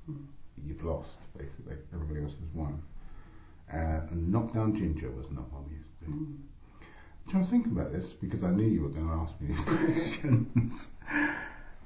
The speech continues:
Speaker 2: We would do Knockdown Ginger in our own street,
Speaker 1: Oh, right.
Speaker 2: which I think is a really weird thing to do. Do you know that's like knock on someone's door and run away?
Speaker 1: Hmm.
Speaker 2: Well, you'd do it to your neighbours.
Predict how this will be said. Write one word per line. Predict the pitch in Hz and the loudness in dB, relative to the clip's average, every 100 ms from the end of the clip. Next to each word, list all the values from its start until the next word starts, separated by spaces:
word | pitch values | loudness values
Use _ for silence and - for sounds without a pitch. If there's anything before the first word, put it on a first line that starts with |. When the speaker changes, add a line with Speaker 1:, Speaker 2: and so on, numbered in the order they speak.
| - | 2
Speaker 2:
We | 147 220 262 | 10 12 12
would | 247 180 - | 10 8 12
do | 147 | 12
Knockdown | 143 143 131 120 113 | 12 12 8 8 10
Ginger | 120 120 76 - - - | 10 8 6 -2 -2 8
in | 165 156 | 10 12
our | 147 139 135 | 12 10 8
own | 123 127 | 8 6
street, | 123 - 143 147 - - - - - - - - - 202 | 4 -2 0 0 0 -4 -10 -14 -16 -16 -14 -14 -12 -8
Speaker 1:
Oh, | 208 | -6
right. | 175 143 | -6 2
Speaker 2:
which | 139 139 | 4 6
I | 165 | 6
think | 143 120 | 6 4
is | 117 | 4
a | |
really | 113 123 107 | 6 6 6
weird | 98 107 90 - | 4 2 2 0
thing | 98 87 | 2 2
to | |
do. | 78 90 76 62 | 0 -2 -2 -2
Do | 98 | -2
you | |
know | 104 98 69 98 | 0 0 0 -2
that's | 95 - 104 | -2 -2 -2
like | 90 90 | -2 0
knock | 95 - | -2 -2
on | 82 | -4
someone's | - 85 85 80 | -4 -2 -2 -4
door | 87 82 | -2 -2
and | 80 80 | 0 0
run | 80 | -2
away? | 78 76 - - | -2 -4 -6 -8
Speaker 1:
Hmm. | 160 143 - - - - - | -6 -6 -10 -10 -10 -8 -2
Speaker 2:
Well, | 151 | 2
you'd | 139 - | 2 6
do | 147 | 4
it | - | 4
to | 98 | 0
your | 98 120 | 0 2
neighbours. | 123 - - | 0 -2 -8